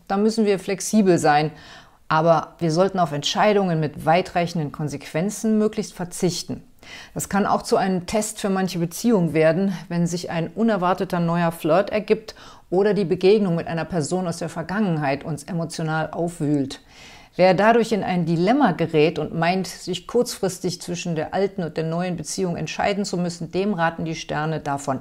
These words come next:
ab. Im Zweifelsfalle lasst euch Zeit. Es wird sich auf die Dauer herausstellen, ob die neue Entwicklung es wirklich wert ist,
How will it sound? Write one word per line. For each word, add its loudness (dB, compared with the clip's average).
ab. -4
Im -8
Zweifelsfalle 0
lasst -4
euch -10
Zeit. -8
Es -12
wird -4
sich -8
auf -10
die -4
Dauer -4
herausstellen, -2
ob -16
die -4
neue -4
Entwicklung -6
es -10
wirklich -4
wert 2
ist, -6